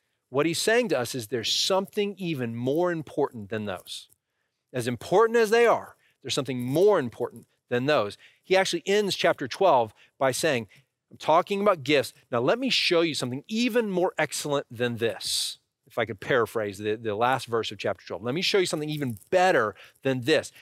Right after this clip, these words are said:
And then he goes into this discourse on love. And each thing that he's gonna touch on that we tend to mistake as, as what maturity looks like,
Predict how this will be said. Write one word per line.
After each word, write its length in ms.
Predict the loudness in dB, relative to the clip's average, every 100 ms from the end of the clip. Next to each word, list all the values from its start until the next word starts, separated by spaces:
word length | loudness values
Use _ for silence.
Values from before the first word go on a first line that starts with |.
| _
And 140 | -16 -6
then 80 |
he 80 | -4
goes 260 | 0 0 0
into 160 | -6
this 200 | -6 -10
discourse 680 | -6 -6 -6 -8 -12 -12 -20 _ _ -10
on 160 | -6 -2
love. 500 | 0 0 -2 -10 _ _ _ _ -8
And 160 | -6 -4
each 360 | -4 -2 -4
thing 300 | 0 0 0
that 100 | -2
he's 160 | -2 -2
gonna 180 | -2 -4
touch 380 | 0 0 0
on 200 | -4 -2
that 100 | -2
we 80 | -4
tend 320 | -4 -2 -2
to 60 | -2
mistake 640 | -4 -6 -2 2 2 2 -8 _ -4
as, 240 | -2 -2 -10 _ -2
as 180 | -2 0
what 180 | -2
maturity 520 | -2 -4 2 2 2 2
looks 340 | 0 -2 -2
like, 320 | 0 -2 -8